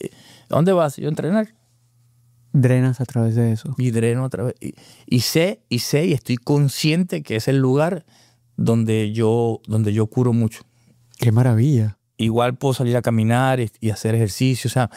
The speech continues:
Speaker 1: me gusta mantenerme, eh, activo. Ya hoy en día es un estilo de vida.
Speaker 2: Claro.
Speaker 1: Eh, por ejemplo, yo no, no, creo que la única vez que he,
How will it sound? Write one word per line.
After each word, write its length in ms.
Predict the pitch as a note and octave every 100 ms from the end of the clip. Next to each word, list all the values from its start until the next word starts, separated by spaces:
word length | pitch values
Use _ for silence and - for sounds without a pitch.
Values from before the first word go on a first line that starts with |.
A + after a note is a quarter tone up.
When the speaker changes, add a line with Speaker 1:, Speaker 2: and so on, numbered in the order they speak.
| - -
Speaker 1:
me 160 | A#2+ A#2
gusta 420 | C3 C#3 - D3
mantenerme, 880 | D3 C3 A2+ A2 A2 A2+ A#2+ A#2+ -
eh, 160 | - A2+
activo. 580 | G2 - A2+ G#2 F2+ - _ _ _ _ _ _ _ -
Ya 300 | C3+ C#3 D#3
hoy 260 | D3+ D#3+
en 120 | D#3+ D3
día 160 | D3
es 120 | C#3+ -
un 100 | B2
estilo 340 | G#2+ - A#2
de 80 | A2+
vida. 360 | C3 B2 F2+ -
Speaker 2:
Claro. 380 | - A2+ G#2 G2 _ _ _ _ _ - _ _ -
Speaker 1:
Eh, 720 | A#2 A2 G#2 G2 G2 - - -
por 140 | A#2
ejemplo, 240 | A2 A2+ A#2+
yo 120 | B2
no, 160 | B2+ -
no, 260 | A#2+ A#2+ - - F2 - _ _
creo 200 | - B2
que 160 | C3 C#3
la 140 | A#2+
única 340 | A2+ B2 C3 C3
vez 160 | A#2+
que 240 | - B2+ - -
he, 140 | A2+